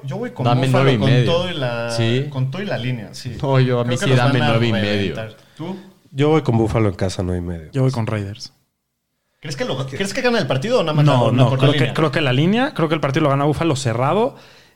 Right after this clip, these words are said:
Speaker 4: Este
Speaker 3: Yo no creo que esté cerrado. Creo que Buffalo va a salir con todo y,
Speaker 1: Yo creo que van
Speaker 3: y
Speaker 1: a
Speaker 3: los
Speaker 1: estar
Speaker 3: Raiders no
Speaker 1: cerrados.
Speaker 3: son la defensiva de los Jets.
Speaker 4: No,
Speaker 1: Así es.
Speaker 4: pero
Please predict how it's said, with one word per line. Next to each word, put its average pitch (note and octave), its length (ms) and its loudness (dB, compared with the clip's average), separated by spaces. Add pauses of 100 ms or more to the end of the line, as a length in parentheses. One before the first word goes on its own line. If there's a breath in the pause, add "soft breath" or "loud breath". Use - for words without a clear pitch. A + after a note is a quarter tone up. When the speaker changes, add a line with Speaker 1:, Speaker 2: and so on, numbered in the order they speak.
Speaker 4:
Este A#2+ 320 -4
Speaker 3:
Yo C3 100 4
no D#3 140 6
creo C3 160 8
que B2 60 2
esté A#2+ 180 0
cerrado. G#2 560 0
Creo A2 180 -2
que A#2 200 0
Buffalo G#2+ 340 0
va G#2 80 0
a - 20 -2
salir G#2 380 -2
con F#2 340 -2
todo B2 380 2
y, G#2 200 0
Speaker 1:
Yo C3 140 -8
creo C3+ 140 -4
que B2+ 80 -8
van A#2 80 -2
Speaker 3:
y - 20 4
Speaker 1:
a C3+ 40 8
Speaker 3:
los C#3 100 8
Speaker 1:
estar C3+ 100 6
Speaker 3:
Raiders D3+ 280 4
no D3 180 6
Speaker 1:
cerrados. C3+ 60 0
Speaker 3:
son C3+ 160 6
la A#2+ 120 6
defensiva G#2 460 2
de A2+ 60 4
los F#2+ 120 2
Jets. - 400 -4 (140)
Speaker 4:
No, E3+ 360 2
Speaker 1:
Así - 80 -4
es. - 60 -14
Speaker 4:
pero C3 720 2